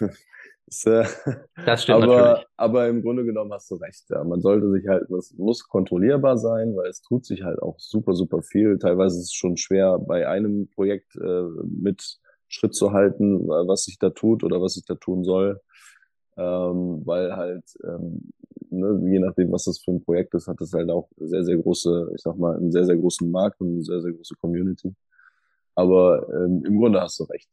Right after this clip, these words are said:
Speaker 1: Also ich bin auch, ähm, ich hab eine Handvoll voll Dinge, die ich, die ich gut finde, wo ich regelmäßig, ähm, mit, mit Dollar Cost Averaging oder Euro Cost Averaging, ähm,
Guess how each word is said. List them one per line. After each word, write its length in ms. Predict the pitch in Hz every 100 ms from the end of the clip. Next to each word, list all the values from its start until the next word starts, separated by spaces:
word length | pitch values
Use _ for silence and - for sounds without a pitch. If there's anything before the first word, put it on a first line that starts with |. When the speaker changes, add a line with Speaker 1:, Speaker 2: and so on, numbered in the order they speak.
| -
Speaker 1:
Also 160 | 80
ich 120 | 87 - _ -
bin 140 | 85
auch, 580 | 80 90 - - - 82
ähm, 280 | - 78 90 -
ich 100 | -
hab 80 | 92
eine 140 | 92 95
Handvoll 720 | 107 101 101 98 98 95 -
voll 460 | - 92 92 85 69
Dinge, 580 | 92 95 104 101 95 69 - _ _
die 180 | 98 92
ich, 340 | 92 - _ -
die 40 | 92
ich 140 | -
gut 180 | 117 120
finde, 440 | - 120 117 113 101
wo 180 | 98
ich 320 | 95 - - - _ - - - - 50
regelmäßig, 920 | - 98 101 98 98 104 95 - - _ _ _ _ _ _ -
ähm, 500 | 87 92 92 90 - - 90
mit, 160 | 95 - -
mit 300 | 87 - -
Dollar 240 | 92 92 90
Cost 320 | 95 - -
Averaging 720 | 92 92 92 90 92 90 82
oder 240 | - - -
Euro 280 | 92 87
Cost 300 | 87 90 - -
Averaging, 580 | 95 92 87 90 90 87 _ _ - _ _ _ -
ähm, 440 | 92 90 85 -